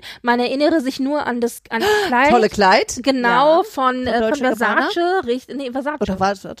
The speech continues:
Speaker 1: Ich
Speaker 2: Versace?
Speaker 1: glaube,
Speaker 2: Oh,
Speaker 1: Versace. Aber
Speaker 2: pardon
Speaker 1: egal.
Speaker 2: me.
Speaker 1: Also auf jeden Fall an das grüne Kleid, genau.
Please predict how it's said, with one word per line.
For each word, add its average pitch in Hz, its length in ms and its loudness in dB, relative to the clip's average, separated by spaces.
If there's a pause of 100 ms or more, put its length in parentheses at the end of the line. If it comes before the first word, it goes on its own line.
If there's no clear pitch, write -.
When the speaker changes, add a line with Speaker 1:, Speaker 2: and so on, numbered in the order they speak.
(140)
Speaker 1:
Ich - 120 -20
Speaker 2:
Versace? 320 340 2
Speaker 1:
glaube, 311 100 -2
Speaker 2:
Oh, 240 40 4
Speaker 1:
Versace. 311 380 -6 (260)
Aber 285 140 4
Speaker 2:
pardon 214 180 2
Speaker 1:
egal. 214 40 -2
Speaker 2:
me. 233 180 -4
Speaker 1:
Also 294 160 2
auf 285 100 -2
jeden 349 120 -2
Fall 349 100 -4
an 277 80 -2
das - 180 -2
grüne 311 220 0 (140)
Kleid, 254 460 0
genau. 254 380 -2